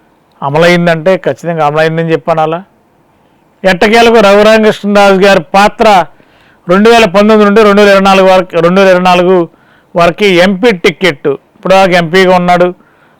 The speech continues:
నరసాపురం పార్లమెంట్ చేసింది ఏం లేదు, ప్రజలకు, ప్రజలకు ఏమాత్రం ఉపయోగం లేదు. ఢిల్లీలో కూర్చుని రచ్చబండ పేరు మీద ప్రెస్ కాన్ఫరెన్స్లు పెట్టేవారు. మరి ఇప్పుడు పరిస్థితి చూస్తే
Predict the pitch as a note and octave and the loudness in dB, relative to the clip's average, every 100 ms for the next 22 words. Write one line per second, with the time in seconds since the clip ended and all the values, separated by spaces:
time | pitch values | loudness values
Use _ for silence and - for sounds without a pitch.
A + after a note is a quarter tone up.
0 | _ E3+ D#3+ G3 F#3+ F3+ F3+ F3+ F#3+ F3+ | _ -4 0 0 0 0 0 2 0 -2
1 | F3 F3+ E3+ F#3 F3+ F3+ F3+ F3+ F3+ _ | 0 -2 0 0 0 2 0 -2 -4 _
2 | _ _ _ _ - E3 F3+ F#3 F#3 F3+ | _ _ _ _ -2 0 2 2 2 2
3 | D#3+ - E3 E3+ F#3 F3 F3+ F3+ F3 D#3+ | 0 -2 -2 0 -2 -2 0 0 0 -2
4 | F3 F#3+ F#3 F#3 F3+ F3 - _ _ _ | 0 0 2 0 0 -2 -8 _ _ _
5 | _ _ _ _ _ _ _ _ _ - | _ _ _ _ _ _ _ _ _ -14
6 | D3+ F3+ G3+ G#3 F#3+ F#3+ - A3+ G#3+ F#3 | -2 0 2 2 2 0 0 0 0 0
7 | G3 G3 F3 F#3 G3 F3+ D#3+ F#3+ F3 F3 | -2 -2 0 -2 -2 -4 -4 -2 -2 -2
8 | E3 E3+ F3 E3+ E3+ F3 _ _ _ _ | -4 -4 0 0 -2 -8 _ _ _ _
9 | _ _ _ _ _ _ _ _ - A#3 | _ _ _ _ _ _ _ _ -4 -2
10 | G3 G3 G#3 - A#3 G#3 G#3 - A3+ G3 | -2 0 -2 -2 -4 0 -2 0 2 2
11 | F3+ | -2